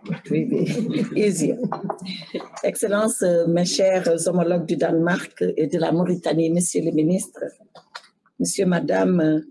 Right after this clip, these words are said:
les participants, distingués amis, je voudrais remercier le Danemark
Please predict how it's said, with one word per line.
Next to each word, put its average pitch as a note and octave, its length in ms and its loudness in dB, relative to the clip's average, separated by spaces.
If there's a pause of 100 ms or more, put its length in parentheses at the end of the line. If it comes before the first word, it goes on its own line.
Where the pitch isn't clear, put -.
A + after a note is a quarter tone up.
(440)
les F#3 240 0
participants, E3 880 -4 (500)
distingués E3 600 0
amis, D#3 360 0 (920)
je G3 180 0
voudrais G3 800 0 (200)
remercier G3 440 0
le F3 100 2
Danemark E3 500 0